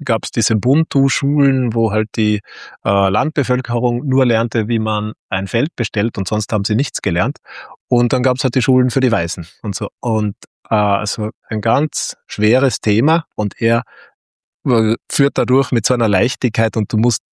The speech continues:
immer wieder lachen, also wie lustig das auch war, sein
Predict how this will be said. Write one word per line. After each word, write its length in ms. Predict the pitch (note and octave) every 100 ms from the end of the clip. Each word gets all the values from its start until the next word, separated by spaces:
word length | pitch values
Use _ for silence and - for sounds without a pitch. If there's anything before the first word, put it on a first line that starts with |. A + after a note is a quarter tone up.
| - -
immer 260 | - A#2+ A#2
wieder 160 | A2+ G2+
lachen, 400 | F#2+ - A#2+ G2+
also 220 | G2 G#2
wie 120 | A2 A2
lustig 400 | C#3+ - A2 - -
das 320 | G#2 G2 -
auch 320 | D2 F#2+ -
war, 240 | G#2+ A#2 G2+
sein 420 | - F2+ F#2